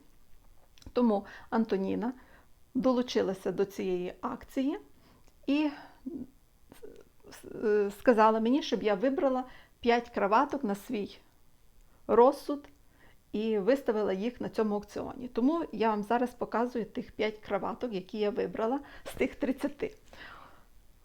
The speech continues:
Ось таку вибрала беж синя з такою трояндочкою.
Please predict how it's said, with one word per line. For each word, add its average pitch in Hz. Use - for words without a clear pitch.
Ось 277
таку 247
вибрала 208
беж 220
синя 208
з -
такою 208
трояндочкою. 202